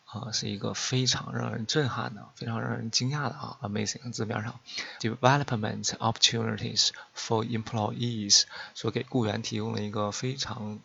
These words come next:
呃，令人惊讶的这个发展的机会。然后下面他说这个，呃，这个公司说，“They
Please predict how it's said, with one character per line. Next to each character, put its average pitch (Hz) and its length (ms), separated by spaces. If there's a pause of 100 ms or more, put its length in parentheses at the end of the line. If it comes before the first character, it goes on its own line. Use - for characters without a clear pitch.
(160)
呃， 104 420
令 120 400
人 - 220
惊 135 240
讶 143 200
的 - 160
这 110 140
个 104 240 (240)
发 123 160
展 131 180
的 120 80
机 123 220
会。 127 340
然 - 160
后 120 140
下 170 260
面 110 220
他 117 140
说 117 260
这 113 140
个， - 320 (640)
呃， 113 520
这 151 120
个 120 80
公 143 180
司 160 380
说， 117 280
“They 113 240